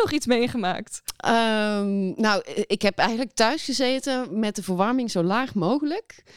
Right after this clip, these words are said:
Speaker 2: eh, wat we proberen. En ik heb wel vanochtend eigenlijk ook wel om mezelf gelachen, omdat ik nu, eh, sloffen heb van die pantoffels. D-, die lijken eigenlijk op Uggs, maar
Speaker 1: Ja.
Speaker 2: dan zit er, zit er een elektriciteitskabel aan, waardoor
Speaker 1: Nee.
Speaker 2: er een soort elektrisch dekentje onder, onder in die zool, eh,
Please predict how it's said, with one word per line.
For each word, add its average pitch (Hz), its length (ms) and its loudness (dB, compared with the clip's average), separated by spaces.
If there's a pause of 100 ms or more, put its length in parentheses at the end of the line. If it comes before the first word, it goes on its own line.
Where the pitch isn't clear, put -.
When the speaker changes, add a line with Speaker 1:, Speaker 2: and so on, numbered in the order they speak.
(280)
Speaker 2:
eh, 185 240 2
wat 185 160 0
we 175 100 -6
proberen. 226 540 0
En 190 200 0
ik 180 100 -8
heb 214 180 -6 (260)
wel 214 320 0
vanochtend 226 520 -6
eigenlijk 247 420 -2
ook 196 120 -4
wel 196 160 0
om 180 100 -4
mezelf 185 300 -4
gelachen, 190 380 -4
omdat 165 220 -2
ik 160 120 -4
nu, 156 300 0 (480)
eh, 151 120 -2 (200)
sloffen 302 760 0
heb 294 160 -2 (100)
van 226 120 2
die 190 80 0
pantoffels. 370 760 0
D-, 196 220 -8
die 190 200 0
lijken 233 260 0
eigenlijk 214 300 -2
op - 160 -4
Uggs, - 340 -6 (140)
maar 233 160 2
Speaker 1:
Ja. 208 60 2
Speaker 2:
dan 226 340 0
zit 247 220 -2
er, 190 280 0
zit 220 180 -4
er 202 80 0
een 185 120 0
elektriciteitskabel 208 960 -2
aan, 202 240 -2
waardoor 185 200 0
Speaker 1:
Nee. 180 100 -2
Speaker 2:
er 185 60 -4
een 185 60 0
soort 190 240 -2
elektrisch 180 480 -2
dekentje 175 400 -2
onder, 135 380 -4
onder 143 280 0
in 139 100 -2
die 131 120 -4
zool, 127 440 -2
eh, 131 120 -2